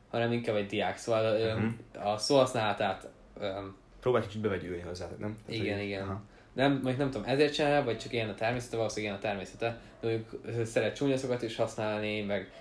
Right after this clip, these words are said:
Speaker 1: nem tudom, beszólogat, meg ilyesmi, de, de nem veszi általában magára senki.
Speaker 2: Jó fejnek tartjátok?
Speaker 1: Én amúgy igen, én, vannak olyan gyerekek, akik ilyen, ö,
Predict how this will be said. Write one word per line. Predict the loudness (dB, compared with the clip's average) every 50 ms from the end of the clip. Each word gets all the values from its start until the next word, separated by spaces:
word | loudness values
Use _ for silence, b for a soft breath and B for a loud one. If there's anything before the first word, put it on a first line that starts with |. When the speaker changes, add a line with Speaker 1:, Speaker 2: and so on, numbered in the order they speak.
| B B -8
Speaker 1:
nem | -6 -4 -2
tudom, | -2 -2 0
beszólogat, | 2 0 0 0 0 0 2 2 4 4 2 0 0
meg | -4 -2
ilyesmi, | -2 -2 -2 0 0
de, | 4 6 6 6 6 4 0 -4 -4
de | -2 0 0
nem | 0 0 -2 -2 -4 -6 -8 -12 -10 -6
veszi | -6 -4 -2 0 2
általában | 2 2 2 0 0 0 0 -2
magára | -2 -2 0 0 2 0 0 -2 -4 B B B B
senki. | -4 0 4 6 6
Speaker 2:
Jó | 6
fejnek | 6 6 4 4 4 4
tartjátok? | 2 2 2 2 -2 -2 -4 -8 -10 -12 -20 -20 -20 -20 -20 -20 -20 -20 -20 -20 -20 -20 -14 -4
Speaker 1:
Én | 2 4 6 8
amúgy | 8 8 8 6 6
igen, | 6 6 6 6 6
én, | 4 4 4 4 2 -4 -12 -14 -10 -10 -8 -8 2 8
vannak | 12 12 12 12 10 8
olyan | 4 4
gyerekek, | 4 4 2 4 4 4 4 4
akik | 2 -2 2 6
ilyen, | 6 6 6 4 2 0
ö, | 2 4 6 4 4